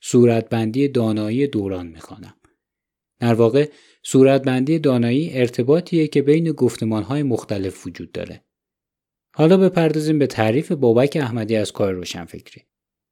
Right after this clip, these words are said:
اولین خصوصیت کار روشنفکری از دید بابک احمدی اینه که بتونه یک یا چند گفتمان رو گسترش بده. یعنی کارکرد گفتمان رو ساده تر کرده،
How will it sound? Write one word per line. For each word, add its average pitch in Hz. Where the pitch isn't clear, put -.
اولین 175
خصوصیت 170
کار 156
روشنفکری 123
از 117
دید 151
بابک 107
احمدی 101
اینه 190
که 190
بتونه 139
یک 160
یا 113
چند 151
گفتمان 127
رو 180
گسترش 107
بده. -
یعنی 120
کارکرد 117
گفتمان 104
رو 101
ساده 101
تر 127
کرده، 151